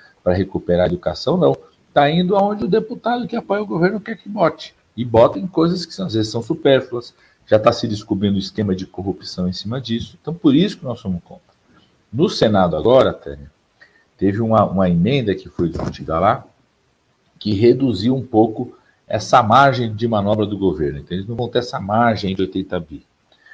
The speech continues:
mas continua pegando o dinheiro pra pagar o auxílio emergencial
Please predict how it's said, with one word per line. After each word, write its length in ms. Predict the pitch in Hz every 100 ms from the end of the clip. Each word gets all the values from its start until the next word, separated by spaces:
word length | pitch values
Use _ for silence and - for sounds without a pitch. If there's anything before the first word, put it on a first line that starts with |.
| - _
mas 260 | - 92 -
continua 920 | - 87 - 98 90 98 139 175 185 - - _ _
pegando 800 | 131 120 92 92 87 80 80 80 92
o 120 | 92
dinheiro 640 | 92 123 120 139 175 151 -
pra 140 | 85
pagar 260 | - 85 87
o 20 |
auxílio 200 | 82 85
emergencial 800 | 85 82 82 - 90 123 156 -